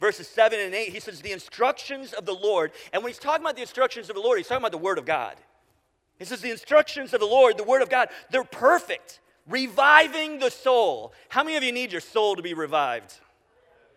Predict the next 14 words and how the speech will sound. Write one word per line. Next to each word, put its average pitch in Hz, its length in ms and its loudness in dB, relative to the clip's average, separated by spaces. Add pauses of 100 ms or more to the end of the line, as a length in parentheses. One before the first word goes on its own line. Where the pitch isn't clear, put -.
(460)
Sometimes 285 400 0
our 165 100 -2
soul 277 520 8
just 170 240 -10
gets - 220 -14
tired. 220 680 -2
It - 80 -20
just - 160 -18
gets 170 180 -14 (200)
wearied. 233 640 -2
It 170 100 -6
just 254 160 -16
gets - 140 -16
hard. 196 760 -2